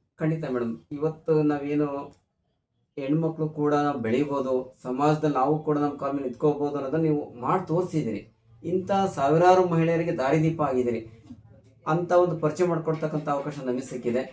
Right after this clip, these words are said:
ಹಾಗಾಗಿ ಇದ್ರೂ ಕೂಡ ನಮ್ಮ ಕಾರ್ಯಕ್ರಮದಲ್ಲಿ ಬಂದು ನಿಮ್ಮೆಲ್ಲ ಪರಿಚಯನ ಮಾಡಿಕೊಟ್ಟು, ಮುಂದಿನ ಯಾವುದೇ ಒಬ್ಬ ಮಹಿಳೆ ಕೂಡ ಜೀವನದಲ್ಲಿ ಯಶಸ್ಸನ್ನು ಗಳಿಸ್ಬೋದು ಅನ್ನೋದಕ್ಕೆ ಒಂದು ಸಾಕ್ಷಿಯಾಗಿದ್ದೀರಿ.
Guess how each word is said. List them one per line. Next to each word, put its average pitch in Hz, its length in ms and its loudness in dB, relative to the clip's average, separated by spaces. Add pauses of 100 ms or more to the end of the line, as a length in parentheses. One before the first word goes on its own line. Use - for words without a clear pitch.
(240)
ಹಾಗಾಗಿ 147 280 2
ಇದ್ರೂ 160 200 2
ಕೂಡ 160 220 0
ನಮ್ಮ 147 140 2
ಕಾರ್ಯಕ್ರಮದಲ್ಲಿ 143 600 -2
ಬಂದು 139 300 0 (320)
ನಿಮ್ಮೆಲ್ಲ 131 440 -2
ಪರಿಚಯನ 139 360 -4
ಮಾಡಿಕೊಟ್ಟು, 131 800 -8 (260)
ಮುಂದಿನ 180 460 4 (420)
ಯಾವುದೇ 156 400 2
ಒಬ್ಬ 175 180 4
ಮಹಿಳೆ 160 380 6
ಕೂಡ 165 280 4
ಜೀವನದಲ್ಲಿ 156 640 4
ಯಶಸ್ಸನ್ನು 160 380 -2
ಗಳಿಸ್ಬೋದು 156 540 0
ಅನ್ನೋದಕ್ಕೆ 151 360 2
ಒಂದು 156 120 0
ಸಾಕ್ಷಿಯಾಗಿದ್ದೀರಿ. 123 840 -2